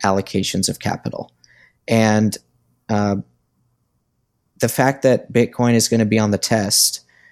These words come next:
uh, just means that in five years' time, you're gonna have, you know, thousands of really high-profile investment managers that,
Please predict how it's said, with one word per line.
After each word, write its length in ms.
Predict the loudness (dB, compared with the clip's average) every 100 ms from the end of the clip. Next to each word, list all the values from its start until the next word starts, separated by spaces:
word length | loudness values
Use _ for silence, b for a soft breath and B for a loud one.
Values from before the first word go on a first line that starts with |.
| b
uh, 180 | 2 2
just 300 | 4 2 2
means 240 | 2 2 2
that 180 | 0
in 140 | 2 0
five 260 | 2 2
years' 180 | 4 2
time, 280 | 2 0 2
you're 80 | 0
gonna 180 | 0 0
have, 300 | 0 -2 -6
you 120 | -2 0
know, 220 | -2 -6 _ _ -8
thousands 460 | -4 -2 0 0
of 260 | 2 0 -4 B B B
really 220 | 0 2
high-profile 600 | 2 0 0 -2 2 2
investment 480 | 2 2 0 0 -2
managers 640 | 0 0 0 0 2 0
that, 420 | 0 2 2 -2